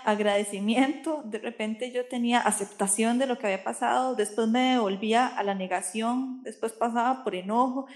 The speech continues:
después otra vez agradecía, después, <laughs> y todo eso, ¿verdad? Ahí como revuelto. Pero volviendo a la pregunta que hiciste, Cris,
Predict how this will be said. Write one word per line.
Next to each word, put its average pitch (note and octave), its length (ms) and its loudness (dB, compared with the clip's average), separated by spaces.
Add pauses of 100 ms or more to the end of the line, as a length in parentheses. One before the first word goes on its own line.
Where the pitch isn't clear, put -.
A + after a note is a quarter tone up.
(200)
después A3 360 2
otra A#3+ 240 2
vez A#3 160 4
agradecía, A#3+ 800 4
después, A3+ 500 -2 (260)
<laughs> - 240 -20
y C4 220 -2
todo C4+ 260 4
eso, D#4+ 320 -2
¿verdad? A#3 280 -2
Ahí B3+ 240 -4
como C#4+ 200 -10
revuelto. C4 640 -4 (920)
Pero B3 220 -2
volviendo B3 480 -6
a - 20 -10
la D4 140 -8
pregunta C#4 500 -6
que C#4+ 120 -6
hiciste, C4 520 -8
Cris, - 580 -8